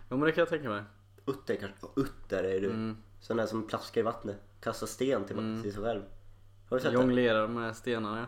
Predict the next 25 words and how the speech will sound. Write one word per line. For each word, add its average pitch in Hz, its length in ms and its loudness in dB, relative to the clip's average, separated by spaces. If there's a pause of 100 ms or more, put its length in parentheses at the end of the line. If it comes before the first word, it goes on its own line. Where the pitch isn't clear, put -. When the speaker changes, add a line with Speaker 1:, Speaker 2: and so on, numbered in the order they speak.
Speaker 1:
ja. 107 80 0
Speaker 2:
Ja. 113 240 0 (420)
Och 113 60 0
de 123 100 6
är 113 40 4
så 117 120 -4
fruktansvärt - 1120 -6
söta. 104 400 -6
Speaker 1:
Ja, 110 380 -4
det 143 60 -6
är 143 40 -8
de. 123 100 -8 (140)
Speciellt - 580 -4
de 127 240 -2
små. 117 300 -6 (120)
Men 110 140 -2
så 120 140 2
är 110 60 6
det 104 40 4
ju 101 60 0
med 101 140 0
alla 98 260 -2
små 117 240 -6
djur 101 140 -4
kanske. 95 260 -10